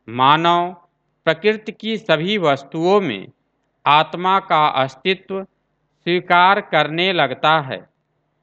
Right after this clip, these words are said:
टायलर ने अपने अध्ययनों के आधार पर यह सिद्ध किया है कि मानव संस्कृति में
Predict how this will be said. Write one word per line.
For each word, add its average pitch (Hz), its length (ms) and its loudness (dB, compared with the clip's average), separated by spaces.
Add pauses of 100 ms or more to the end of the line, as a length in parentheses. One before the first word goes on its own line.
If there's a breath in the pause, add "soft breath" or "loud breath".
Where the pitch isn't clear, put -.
(220)
टायलर 170 480 2
ने 120 320 -10 (400)
अपने 185 360 0 (120)
अध्ययनों 160 580 -2
के 202 220 2 (120)
आधार 135 640 2
पर 107 320 -6 (520)
यह 196 320 0
सिद्ध 196 380 -6
किया 170 460 0
है 156 260 0
कि 104 340 -16 (480)
मानव 160 520 0
संस्कृति 151 800 -6
में 113 340 -4